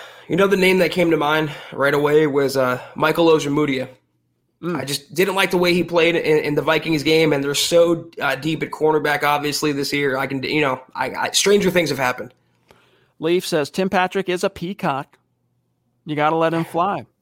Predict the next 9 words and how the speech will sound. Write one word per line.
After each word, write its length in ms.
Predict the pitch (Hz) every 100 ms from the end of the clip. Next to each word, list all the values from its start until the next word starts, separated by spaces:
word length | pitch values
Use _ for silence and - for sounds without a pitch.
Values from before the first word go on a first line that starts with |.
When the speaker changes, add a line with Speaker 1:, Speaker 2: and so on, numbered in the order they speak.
| _ _ _ _
Speaker 2:
Quoting 320 | - 202 196
the 160 | 160 151
other 160 | 190
guys 340 | 160 120 113 110
in 120 | 127
the 60 | 123
stream, 420 | - 170 180 98 _
Leaf, 420 | 160 190 - _ _ _ _ _ _ _ _
respect. 580 | - - 196 202 - -